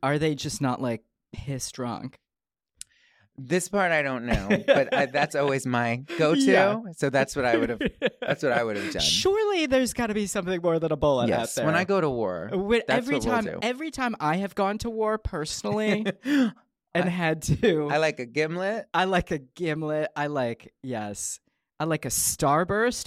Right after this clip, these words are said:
Speaker 1: I
Speaker 2: What
Speaker 1: don't
Speaker 2: do you
Speaker 1: need a
Speaker 2: dr-, what is your
Speaker 1: bullet.
Speaker 2: drink of choice?
Speaker 1: I'm not kidding. It's a gimlet.
Speaker 2: Oh,
Speaker 1: It's
Speaker 2: really?
Speaker 1: a, it's a gin gimlet. Yeah.
Speaker 2: <gasps> I've never had a gimlet in my
Speaker 1: Really?
Speaker 2: life. But since we were referencing, um, Drowsy Chaperone, they make a, a gimlet reference in
Speaker 1: Oh,
Speaker 2: that
Speaker 1: yeah.
Speaker 2: show that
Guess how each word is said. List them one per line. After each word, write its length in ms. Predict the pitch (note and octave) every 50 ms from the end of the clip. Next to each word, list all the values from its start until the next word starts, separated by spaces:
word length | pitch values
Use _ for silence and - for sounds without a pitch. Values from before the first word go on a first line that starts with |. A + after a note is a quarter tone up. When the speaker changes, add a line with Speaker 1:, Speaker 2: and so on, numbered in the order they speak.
| - -
Speaker 1:
I 80 | -
Speaker 2:
What 80 | - -
Speaker 1:
don't 0 |
Speaker 2:
do 60 | C#4+ D4+
you 40 | C#4+
Speaker 1:
need 60 | A#3+
a 20 | -
Speaker 2:
dr-, 100 | F#3 F3+
what 140 | F3+ G3 G#3
is 80 | A3
your 80 | F3 G#3+
Speaker 1:
bullet. 120 | G3+ E3+ -
Speaker 2:
drink 320 | C#3 B2+ A#2 A2+ A#2+ B2 -
of 100 | B2 A2+
choice? 280 | - - C3 A#2 A#2 A#2 C3
Speaker 1:
I'm 160 | D3 F3+ G#3
not 160 | A3 A#3 A3+
kidding. 180 | - G#3+ G#3 G#3
It's 140 | G3 - -
a 60 | D3
gimlet. 480 | A#2 - C#3 F#3 A3 F3 G2+ D2 D2+ - _ -
Speaker 2:
Oh, 60 | F#3+
Speaker 1:
It's 100 | G3+ F#3+
Speaker 2:
really? 260 | G3+ G3+ - G#4 G#4
Speaker 1:
a, 40 | G4
it's 140 | D#3 - -
a 40 | E3+
gin 300 | C#3+ C#3+ D3 C3+ D3+ D3+
gimlet. 360 | E3+ F#3 G#3+ G3 B2+ A2 -
Yeah. 260 | B2+ D#3 D#3 C3+ G#2+ - -
Speaker 2:
<gasps> 60 | -
I've 120 | D#3 D#3+
never 420 | D#3 D3 C3+ B2+ B2 A#2 C#3 D3+ C#3+ - -
had 200 | - B2+ A2+ A2
a 60 | G#2 - _ _ _ _ -
gimlet 420 | B2+ A#2+ A2+ G#2+ F#2+ F#2 E2+ - -
in 80 | A2 G#2
my 140 | - - F3
Speaker 1:
Really? 240 | A#3 - F4 F#4
Speaker 2:
life. 100 | G4+ G4+ - _ _ _ _ _
But 160 | - A#2+ - -
since 280 | - D3 C#3 - -
we 160 | B2+ C3+ B2
were 320 | - - - - A#2 A2 -
referencing, 680 | - - B2 A#2+ - - B2 A#2 - - A#2 G#2+ G2+ D#2+
um, 180 | G2+ G2+ G2+ G2+
Drowsy 300 | - G#2+ G#2+ G#2 G2 G#2
Chaperone, 500 | - - A#2 A#2 - - G#2+ F#2 F#2+ F#2+
they 140 | G#2 G2+ G2+
make 240 | G#2 G#2 G#2+ -
a, 160 | A2 G#2 F#2 - -
a 80 | - G2+
gimlet 420 | - - A2+ B2+ B2 G#2+ F#2+ D#2
reference 640 | E2+ F2+ E2+ - - - E2 F2 E2+ - - - - - - _ - -
in 80 | -
Speaker 1:
Oh, 40 | A3+
Speaker 2:
that 160 | A3 - A2
Speaker 1:
yeah. 100 | G#3+ A3
Speaker 2:
show 260 | G3+ D3+ C#3 A#2+ G2+ G2
that 160 | G#2 G#2